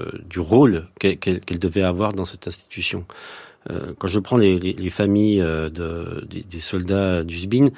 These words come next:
c'est aussi un discours, euh, un, un discours un peu similaire qu'elles tiennent, puisque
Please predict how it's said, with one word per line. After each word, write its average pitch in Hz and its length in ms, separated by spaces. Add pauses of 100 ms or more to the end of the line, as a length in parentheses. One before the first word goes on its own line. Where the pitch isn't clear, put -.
(260)
c'est - 180
aussi 104 260
un 107 120
discours, 101 560
euh, 92 360 (460)
un, 98 220
un 101 160
discours 98 340
un 104 80
peu 101 140
similaire 107 500
qu'elles 104 140
tiennent, 123 340
puisque - 360